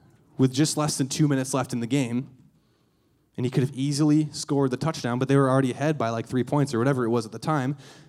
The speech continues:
There were two minutes left, and he decided to slide and down himself inbounds so the clock can keep running. So that it gives them a better chance of winning, doesn't give the Eagles ba-, the ball back with more time on the clock.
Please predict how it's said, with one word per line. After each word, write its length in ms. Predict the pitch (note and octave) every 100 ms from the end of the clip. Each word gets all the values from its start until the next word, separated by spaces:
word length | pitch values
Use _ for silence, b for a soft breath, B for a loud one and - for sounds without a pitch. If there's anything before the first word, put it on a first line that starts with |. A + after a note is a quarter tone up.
| B B
There 80 | B2+
were 40 |
two 160 | B2 D#3+
minutes 240 | D#3 -
left, 220 | C3 C3
and 80 | C3
he 80 | C#3
decided 340 | C#3 B2+ C#3
to 80 | A2
slide 560 | G2+ C3+ C#3 G#2 A#2+ C3
and 160 | A#2
down 220 | G#2+ A#2 A2+
himself 420 | A#2+ - A2 -
inbounds 460 | C3+ C#3+ A#2 A#2 A2+
so 100 | B2+
the 80 |
clock 320 | A#2+ C3 A#2+ - B B
can 120 | A#2
keep 280 | B2 A#2 - b b
running. 280 | - C3+ - - _ _ _ _ _ _ _ _ _ _ _ _
So 160 | - A#2+
that 40 |
it 60 | A2
gives 220 | B2 A2+
them 140 | B2 B2
a 60 |
better 280 | - G#2+ C3+
chance 340 | C3 B2 A2
of 120 | G#2 F#2+
winning, 320 | C#3 G#2+ A#2+
doesn't 220 | A#2 A#2
give 120 | A2+
the 140 | A#2+ C3
Eagles 220 | B2+ G#2+
ba-, 140 | A#2+ -
the 140 | B2 C3
ball 240 | B2 C#3+
back 300 | A2 G#2 - - -
with 100 | -
more 220 | A#2 A2+ A2
time 320 | - A#2+ A2
on 80 | G2+
the 60 |
clock. 400 | - C#3+ B2+ G#2